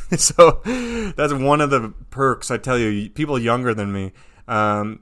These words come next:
go ahead, you can stress about whatever you want. I'd say no, but you're gonna anyway. But you can stress about your socials and, uh, making everybody happy,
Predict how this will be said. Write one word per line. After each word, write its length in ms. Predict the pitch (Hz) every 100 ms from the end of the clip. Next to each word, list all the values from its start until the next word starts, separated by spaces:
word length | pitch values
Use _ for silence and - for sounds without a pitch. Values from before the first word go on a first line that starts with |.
| _
go 200 | - 131
ahead, 280 | 131 127 127
you 80 | 120
can 120 | 120
stress 360 | 104 - 117 -
about 240 | 117 120
whatever 240 | 117 117 117
you 80 |
want. 240 | 110 110 110
I'd 160 | 110
say 180 | - 117
no, 360 | 117 110 104 104
but 120 | 104
you're 100 | 104
gonna 200 | 113 107
anyway. 480 | 107 107 101 98 98
But 240 | 101 101
you 80 | 113
can 100 | 110
stress 360 | - 143 131 131
about 160 | 127
your 100 | 123
socials 640 | - 123 113 - 110 110 107
and, 300 | 104 104 104
uh, 220 | 101 95 - - - - -
making 300 | 113 127 123
everybody 400 | 120 127 135 139
happy, 520 | 120 110 95 98 95